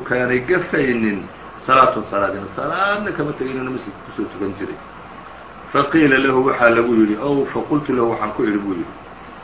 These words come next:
"Low ishtarayta ximaaran tarkabuhu fi ldalmaa'i wa fi ramdaa."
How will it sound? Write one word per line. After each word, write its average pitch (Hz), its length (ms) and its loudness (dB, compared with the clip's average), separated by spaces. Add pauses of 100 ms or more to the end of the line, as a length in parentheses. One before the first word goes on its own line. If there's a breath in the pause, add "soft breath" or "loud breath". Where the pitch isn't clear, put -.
(260)
"Low 120 200 2
ishtarayta 143 580 0 (100)
ximaaran 127 560 0
tarkabuhu 117 600 -2
fi 117 100 -6
ldalmaa'i 113 560 -2
wa 104 120 -2
fi 104 120 -10
ramdaa." 95 480 -4